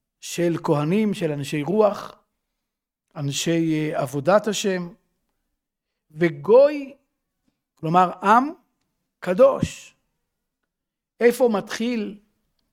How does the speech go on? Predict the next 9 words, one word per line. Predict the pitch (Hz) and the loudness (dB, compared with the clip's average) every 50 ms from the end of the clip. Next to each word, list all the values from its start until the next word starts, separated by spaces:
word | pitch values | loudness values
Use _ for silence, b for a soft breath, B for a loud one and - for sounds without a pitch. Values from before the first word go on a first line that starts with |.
| _ _ | _ _
הייעוד | - 160 175 190 202 226 226 180 | -4 -2 -2 0 0 0 0 2
הזה | 196 170 175 202 | 2 2 2 0
להתממש? | 202 190 180 - - 165 151 151 139 143 160 214 214 - - - - _ _ _ _ _ _ _ _ _ _ _ _ _ | 0 0 -4 -8 -8 -8 -6 -4 -2 -4 -4 -4 -6 -10 -12 -14 -18 _ _ _ _ _ _ _ _ _ _ _ _ _
אומר | - 123 151 165 | -8 -4 0 2
הרמב"ן, | 170 170 175 185 196 196 214 262 339 302 247 220 - _ _ _ _ _ _ _ _ _ _ _ _ _ _ _ _ _ _ _ _ - | 2 2 2 2 2 4 4 2 2 0 -6 -10 -14 _ _ _ _ _ _ _ _ _ _ _ _ _ _ _ _ _ _ _ _ -2
"והנה, | 180 185 185 180 202 254 277 262 214 180 - - _ _ _ _ | 0 2 2 0 0 0 0 -2 -4 -6 -8 -14 _ _ _ _
אחרי | - - - 180 240 233 | -14 -8 -4 0 0 2
מתן | 214 208 214 208 190 185 | 2 2 2 2 0 0
תורה, | 165 - 185 175 196 247 285 269 220 | 0 -2 0 2 2 2 2 0 -2